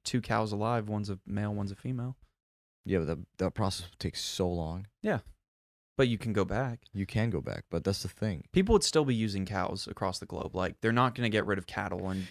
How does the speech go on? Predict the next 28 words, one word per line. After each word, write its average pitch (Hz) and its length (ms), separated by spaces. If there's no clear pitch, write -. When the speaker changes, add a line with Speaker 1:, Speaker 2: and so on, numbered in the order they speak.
Speaker 2:
Yeah, 147 200
Speaker 1:
Brazil. 95 180
Speaker 2:
it's 131 140
kind 170 200
of 190 100
like, 180 340
this 131 140
is 156 80
the 139 180
animal 120 320
version 120 320
of, 85 120
like, 85 200
Speaker 1:
Or - 160
Speaker 2:
Tesla 104 320
Speaker 1:
Argentina, 104 160
Speaker 2:
versus, 95 440
Speaker 1:
excuse - 140
me. 98 200
Speaker 2:
like, 90 140
electric 90 300
car 92 220
versus 82 320
fucking 64 500
a 87 60
motor 82 320
vehicle. 71 340
<laughs> - 180